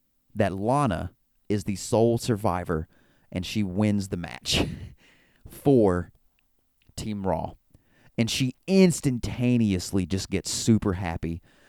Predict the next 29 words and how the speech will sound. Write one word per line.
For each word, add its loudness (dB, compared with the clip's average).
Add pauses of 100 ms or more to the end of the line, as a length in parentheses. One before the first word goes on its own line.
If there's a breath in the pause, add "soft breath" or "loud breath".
(120)
throws 2
her 0
hands 0
up, 2
starts -6
celebrating, 0 (280 soft breath)
starts -2
yelling 0
at -2
Nia 0
Jax. -6 (280 loud breath)
It -4
was 6
a 0
great -2
feel-good 0
moment. -6 (1600)
But 4 (2750)
I -8
did 0
not 0
think 4
it 4
was -4
going 4
to 0
happen -2
that -6
way. -10